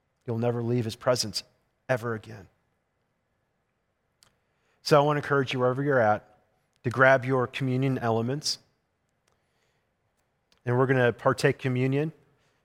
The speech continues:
You know, you're the lucky few that gets to do that. Our studio audience, um,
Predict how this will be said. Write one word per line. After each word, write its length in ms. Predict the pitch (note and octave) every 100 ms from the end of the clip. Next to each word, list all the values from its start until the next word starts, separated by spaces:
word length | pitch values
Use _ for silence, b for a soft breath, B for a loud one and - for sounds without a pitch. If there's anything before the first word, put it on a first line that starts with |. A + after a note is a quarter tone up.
| _
You 80 | C3+
know, 60 | B2
you're 120 | C#3
the 120 | C3+
lucky 380 | C3 C3 - B2+
few 240 | - C3+
that 100 | B2+
gets 180 | A#2+ A#2+
to 80 | B2
do 220 | A2+ B2+
that. 180 | B2+ B2+
Our 140 | B2
studio 420 | - C3 A#2+ A#2+
audience, 520 | A#2 A#2+ B2 B2+ - - _ _ _
um, 300 | A#2 A2+ G#2